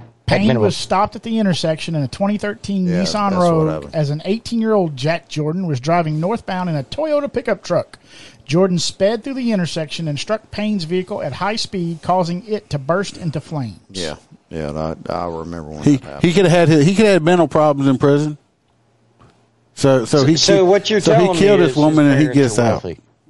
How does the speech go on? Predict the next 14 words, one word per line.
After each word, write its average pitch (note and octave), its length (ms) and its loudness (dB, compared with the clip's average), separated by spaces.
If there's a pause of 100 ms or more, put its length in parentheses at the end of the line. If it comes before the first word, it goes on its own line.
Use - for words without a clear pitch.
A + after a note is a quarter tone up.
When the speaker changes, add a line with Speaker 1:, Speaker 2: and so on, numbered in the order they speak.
(260)
Speaker 4:
But C3+ 200 2
I, G#2+ 320 2
I A2+ 40 -4
guess A2 300 2
I A#2 80 2
don't B2 120 0
know, B2 160 2 (420)
uh, G#2 360 2
but G#2 320 0 (240)
I G#2+ 240 2
totally A2 340 2
disagree G#2 460 0
with G#2+ 260 2
it. G#2+ 120 -2